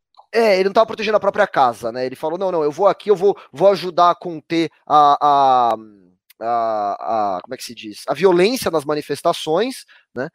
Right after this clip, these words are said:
Vou aqui com meu kit de primeiros socorros, meu fuzil, tal, vou aqui ser o super-herói." Beleza, e, e, mas eu não vi ninguém falar na Globo News ali, naquele meio,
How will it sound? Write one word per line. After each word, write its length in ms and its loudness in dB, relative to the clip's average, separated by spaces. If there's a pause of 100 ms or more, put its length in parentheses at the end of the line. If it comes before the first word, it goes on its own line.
(260)
Vou 220 4
aqui 160 -4
com 100 -10
meu 140 -6
kit 160 -10
de 80 -8
primeiros 240 -8
socorros, 500 -2
meu 140 -6
fuzil, 640 -10 (140)
tal, 260 4
vou 160 0
aqui 180 -6
ser 160 -8
o 60 -4
super-herói." 540 0 (580)
Beleza, 420 4
e, 280 -10
e, 60 -10
mas 240 0
eu 160 -2
não 80 -6
vi 120 -6
ninguém 420 -4
falar 540 4 (500)
na 140 2
Globo 280 -2
News 340 -4
ali, 180 -6
naquele 320 -8
meio, 320 -2